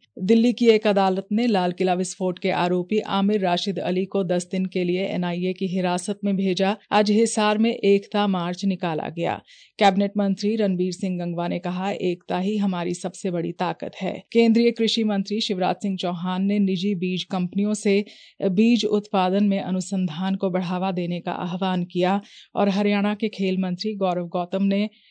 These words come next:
पलवल में चौथी इंटर स्कूल स्पोर्ट्स मीट का उद्घाटन किया।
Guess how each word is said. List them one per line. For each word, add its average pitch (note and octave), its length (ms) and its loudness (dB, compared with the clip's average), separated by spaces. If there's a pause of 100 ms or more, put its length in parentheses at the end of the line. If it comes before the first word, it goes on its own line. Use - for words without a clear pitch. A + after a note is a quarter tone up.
(140)
पलवल G#3 360 4
में A3 180 2
चौथी G#3+ 480 -2
इंटर G3+ 380 0
स्कूल F#3+ 340 -2
स्पोर्ट्स F#3+ 480 -6
मीट E3+ 200 -4
का F3+ 200 -4
उद्घाटन F3 600 -4
किया। D#3 420 -6